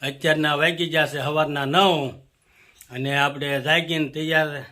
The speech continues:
હજી પાણી ગરમ મૂકી દીધું છે. નાઈન ધોઈને તૈયાર થવાનું બાકી છે, નાસ્તો કરી લીધો છે. અને જાવું છે અમારે સાળંગીએ ખોડિયારમાંના દર્શને, કારણ કે લાપસી કરવાની બાકી હતી. લાપસી આજ કરી આવીએ છીએ. અને અમારે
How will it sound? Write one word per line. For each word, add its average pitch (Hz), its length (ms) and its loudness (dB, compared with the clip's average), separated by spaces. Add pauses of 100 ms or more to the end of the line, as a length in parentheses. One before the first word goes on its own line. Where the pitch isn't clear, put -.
(380)
હજી 139 340 -6
પાણી 160 280 0
ગરમ 160 220 0
મૂકી 190 200 0
દીધું 151 360 -4
છે. 131 100 -4 (480)
નાઈન 147 260 0
ધોઈને 143 240 -6
તૈયાર 156 300 -2
થવાનું 151 300 -6
બાકી 175 400 0
છે, 135 80 -4 (140)
નાસ્તો 156 360 -2
કરી 208 180 0
લીધો 160 360 0
છે. 123 120 -8 (640)
અને 131 140 -4 (160)
જાવું 160 320 0
છે 147 100 -6
અમારે 143 320 -4 (800)
સાળંગીએ 151 520 0 (100)
ખોડિયારમાંના 147 720 -2
દર્શને, 165 480 0 (640)
કારણ 143 280 -8
કે 143 100 -8 (420)
લાપસી 151 420 0
કરવાની 147 360 -4
બાકી 175 320 2
હતી. 139 260 -6
લાપસી 151 320 0
આજ 139 200 -6
કરી 190 220 -2
આવીએ 160 300 -2
છીએ. 127 220 -8 (340)
અને 139 180 -2
અમારે 147 280 0